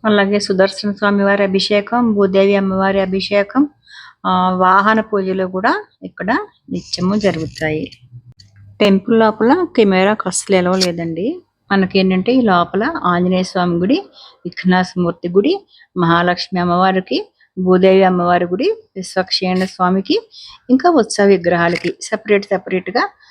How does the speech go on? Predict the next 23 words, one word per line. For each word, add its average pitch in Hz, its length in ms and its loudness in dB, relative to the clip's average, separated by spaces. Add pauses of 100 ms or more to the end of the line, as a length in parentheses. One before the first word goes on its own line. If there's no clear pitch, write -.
(300)
ఆ, 175 220 4
లోపల 214 420 4
లోపల 202 380 0
హాల్ 202 560 -2
లోపల 202 440 0
మళ్ళీ 240 220 2
చిన్న 214 220 -6
చిన్న 185 260 -6
టెంపుల్స్ 175 460 -4
అయితే 170 200 -6
ఉన్నాయి. 175 340 -2 (600)
అది 196 160 2
కాక 214 320 0
మనకి 196 640 0 (320)
ఈ 208 120 2 (100)
చుట్టూరా 220 800 2 (100)
స్తంభాలు 202 540 -2
ఉన్నాయి 190 240 -4
కదండి, 175 360 -10
ప్రతి 226 380 -6
స్తంభం 202 500 -2
మీద 196 240 2
కూడా 202 440 -2